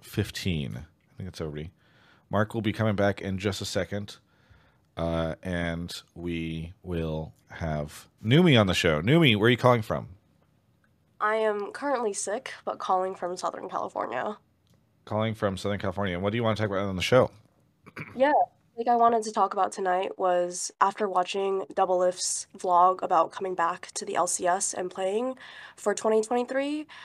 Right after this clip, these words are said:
Speaker 2: I think more players should be doing that type of content about vlogging and, um,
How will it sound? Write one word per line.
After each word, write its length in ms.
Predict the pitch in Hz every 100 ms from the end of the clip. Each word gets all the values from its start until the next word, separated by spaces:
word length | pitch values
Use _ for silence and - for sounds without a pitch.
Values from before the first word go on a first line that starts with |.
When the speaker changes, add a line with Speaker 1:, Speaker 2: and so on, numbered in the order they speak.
| -
Speaker 2:
I 140 | - 196
think 420 | - 190 185 -
more 260 | 190 185 180
players 540 | - 180 175 175 175
should 200 | - 180
be 140 | 175
doing 440 | 175 170 175 175 180
that 160 | -
type 180 | - 180
of 160 | 151 -
content 520 | - 175 226 277 415 - -
about 280 | - 190 165
vlogging 600 | 175 175 185 175 175 180
and, 280 | 175 170 175 _ - _ _ -
um, 440 | 175 151 - -